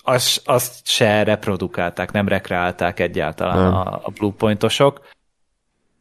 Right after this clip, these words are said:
Speaker 1: Hát maga a játék az, az amúgy ismerős. Tehát, hogy tényleg azért ugyanaz a kezelőfelület, ugyanaz a történetmesélés, ugyanaz a karaktergenerálás,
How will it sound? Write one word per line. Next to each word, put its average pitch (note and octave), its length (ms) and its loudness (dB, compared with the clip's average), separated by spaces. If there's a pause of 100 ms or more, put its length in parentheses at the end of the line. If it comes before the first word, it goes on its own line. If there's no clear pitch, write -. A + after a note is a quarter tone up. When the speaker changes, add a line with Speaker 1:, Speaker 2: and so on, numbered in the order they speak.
(140)
Speaker 1:
Hát E3+ 160 0
maga G#3+ 600 6 (160)
a C#3+ 80 -2
játék E3 760 2
az, C#3+ 400 4
az C#3 200 2
amúgy C3 280 2
ismerős. G2 800 -6 (160)
Tehát, C3+ 320 2
hogy B2 240 4
tényleg A#2+ 320 4
azért A2 380 0
ugyanaz C3+ 320 4
a B2 100 -2
kezelőfelület, A2 1160 0
ugyanaz A#2+ 380 2
a A#2 40 -4
történetmesélés, G#2 1300 -4
ugyanaz A2+ 340 2
a A2+ 100 -4
karaktergenerálás, G2+ 1700 0